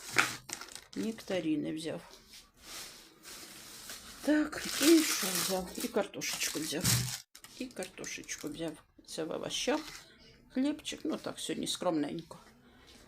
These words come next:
Оце такий у нас сьогодні буде обід. Нічого, сьогодні воскресіння, я віддихаю. Отработала. Все, отакий. Отакі покупочки.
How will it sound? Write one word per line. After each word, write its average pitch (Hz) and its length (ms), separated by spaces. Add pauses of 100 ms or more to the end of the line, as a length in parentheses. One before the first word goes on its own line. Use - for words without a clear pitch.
(120)
Оце 185 280
такий 156 320
у - 40
нас 139 200
сьогодні 151 300
буде 156 300
обід. 220 320
Нічого, 151 440
сьогодні 156 240
воскресіння, 165 540
я 156 260
віддихаю. - 520 (840)
Отработала. 262 840 (1040)
Все, 151 340 (420)
отакий. - 560 (580)
Отакі 202 360
покупочки. - 720